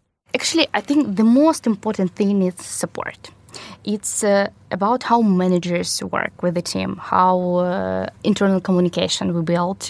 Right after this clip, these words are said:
yes, our human resource process. Um, all the employees that you have, they need to be sure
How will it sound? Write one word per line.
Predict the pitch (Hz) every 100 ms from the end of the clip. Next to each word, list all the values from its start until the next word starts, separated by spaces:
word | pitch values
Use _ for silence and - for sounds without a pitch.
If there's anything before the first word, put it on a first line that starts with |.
| -
yes, | 170 180 180 -
our | 175 165
human | - 196 196
resource | 185 - 175 -
process. | - 175 175 - - - - - - - 190
Um, | 180 180 185 - - - - - -
all | 294 294
the | 214 -
employees | 202 190 185 220 302 202
that | 180 185
you |
have, | 175 233 220
they | 180 180
need | 180 196 262 -
to | -
be | 180
sure | 175 - 277 233 202